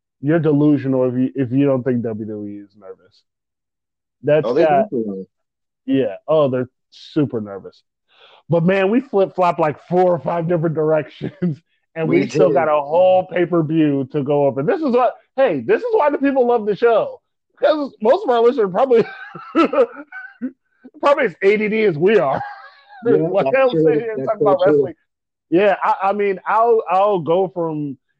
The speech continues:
Speaker 1: Z Z W to Smoky Mountain Wrestling. Shout out to Jim
Speaker 2: <laughs>
Speaker 1: Cornette. Jim Cornette, friend, friend of the show. You are a friend here, my friend. If you ever listen to this show and you decide you wanna come on, have at it, my friend. We are more than
Speaker 2: Absolute
Speaker 1: glad to
Speaker 2: legend.
Speaker 1: have you.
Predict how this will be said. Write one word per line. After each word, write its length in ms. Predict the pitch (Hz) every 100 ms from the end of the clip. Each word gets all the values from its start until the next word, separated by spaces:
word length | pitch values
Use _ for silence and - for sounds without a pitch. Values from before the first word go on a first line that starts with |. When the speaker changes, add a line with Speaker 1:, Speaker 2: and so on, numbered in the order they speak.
| -
Speaker 1:
Z 220 | 139 175 226
Z 160 | 226
W 280 | 208 226 208
to 100 | 175
Smoky 340 | - 185 208 208
Mountain 300 | 185 175 160
Wrestling. 480 | 170 165 - 131
Shout 220 | 120 214 262
out 100 | 190
to 60 |
Jim 240 | 170 170 -
Speaker 2:
<laughs> 20 |
Speaker 1:
Cornette. 380 | 180 165 160 - -
Jim 140 | 180
Cornette, 300 | 196 190 180 - _
friend, 240 | 202 220 196 - _ _ _
friend 220 | 214 226
of 80 | 196
the 60 |
show. 440 | 165 196 175 104 -
You 200 | 147 190
are 180 | 226 190
a 60 | 160
friend 260 | 185 190
here, 180 | 160 170
my 200 | 160 143
friend. 180 | 135 143
If 80 | 139
you 80 | 302
ever 160 | 254
listen 260 | 208 202 190
to 60 | 175
this 100 | 165
show 180 | 185 175
and 80 |
you 80 | 165
decide 380 | 160 156 165 160 - _ _ -
you 160 | 160
wanna 200 | 175 170
come 240 | 147 170 170
on, 360 | 165 170 170 - _ _ _ _ _ _ _ _ _ _
have 300 | - 214 202
at 160 | 196 175
it, 100 | 135
my 160 | 143
friend. 340 | 135 143 139 135 _
We 140 | 165
are 120 | 185 160
more 420 | 160 170 175 175
than 120 | 127
Speaker 2:
Absolute 40 |
Speaker 1:
glad 160 | 135 123
to 60 | 123
Speaker 2:
legend. 160 | -
Speaker 1:
have 160 | - 131
you. 140 | -